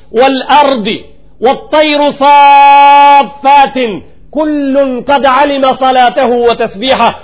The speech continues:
O ti, që me këto disi të rëndëmt, të cilët unë gje i mërtova si të gjepit, për shkak se ato kur të flish mbyllen me patent, për atë i mërtum si gjepi,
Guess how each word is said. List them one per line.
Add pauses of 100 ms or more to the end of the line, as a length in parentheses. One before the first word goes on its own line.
(160)
O (180)
ti, (500)
që
me
këto (140)
disi
të
rëndëmt, (320)
të
cilët
unë
gje
i
mërtova (120)
si
të
gjepit,
për
shkak
se
ato
kur
të
flish
mbyllen
me
patent, (560)
për
atë
i
mërtum
si
gjepi,